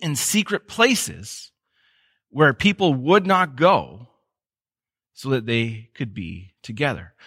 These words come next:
Because church was not about a building or an establishment. It is about a people. It always has been. And it's not the building or establishment that is to embody, enact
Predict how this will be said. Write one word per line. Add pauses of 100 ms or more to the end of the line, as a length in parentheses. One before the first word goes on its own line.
(120)
Because
church
was
not
about
a
building (440)
or
an
establishment. (400)
It
is
about (220)
a
people. (360)
It
always (160)
has
been. (800)
And
it's
not
the
building
or
establishment
that
is
to
embody, (640)
enact